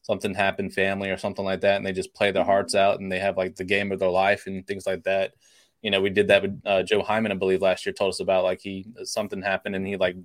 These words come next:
destroyed and had, like, a five touchdown game, and now he's at Northwestern. You know, I don't know if he's gonna start this year, but, I mean, he's definitely in the running for backup role for sure, um, here in his,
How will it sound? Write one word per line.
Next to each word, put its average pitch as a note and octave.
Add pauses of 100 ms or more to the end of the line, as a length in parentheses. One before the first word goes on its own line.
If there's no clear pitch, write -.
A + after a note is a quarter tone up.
destroyed G2+
and F#2
had, G2
like, F#2
a F2+
five F#2+
touchdown F#2+
game, G2
and F#2
now F#2
he's F2+
at G2
Northwestern. G2
You G2
know, F#2+ (520)
I F#2
don't G2
know G2
if F#2
he's F#2+
gonna F#2+
start A2
this G2
year, G2
but, F#2
I F#2
mean, F#2
he's F#2+
definitely G2
in F#2
the F2+
running F#2
for F#2
backup F#2+
role F2
for F#2
sure, F#2+ (140)
um, F2 (460)
here G2
in F2+
his, F2+